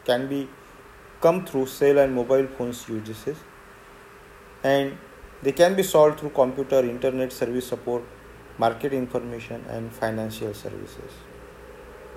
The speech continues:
The second responsibility of a development engineer is to understand the societal context of a problem. The second and the topmost responsibility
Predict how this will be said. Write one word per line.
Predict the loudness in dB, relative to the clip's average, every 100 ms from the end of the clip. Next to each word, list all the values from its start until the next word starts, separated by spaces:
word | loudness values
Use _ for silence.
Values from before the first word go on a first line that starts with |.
| -18 -18 -20 -20 -20 -20 2
The | 10 12 12
second | 10 4 4 4
responsibility | 4 4 2 0 -2 -2 -2 -2 -4 -10 0
of | 4 4 4
a | 4
development | 4 4 0 -4 -4
engineer | -4 -4 -4 -4 -6 -8
is | -8 -4
to | 0 0
understand | 0 -4 -2 -2 -2 -6 -16 -20 -18 -4
the | -2
societal | 0 0 2 2 2 0
context | 0 -2 0 -4 -6 -8
of | -6
a | -4
problem. | 2 2 2 -8 -10 -20 -20 -20 -20 -20 -20 -20 -20 -20 -20 -20 -16 -2
The | -2
second | 2 2 4 4
and | 4 4
the |
topmost | 4 4 4 -2 0
responsibility | -2 0 -4 -4 -6 -6 -6 -6